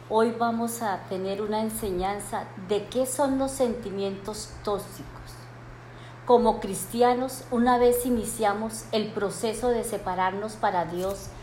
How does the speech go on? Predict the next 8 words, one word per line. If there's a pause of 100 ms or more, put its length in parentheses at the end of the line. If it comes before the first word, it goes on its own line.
(220)
o
sea,
santificarnos, (600)
debemos
liberarnos
de
los
sentimientos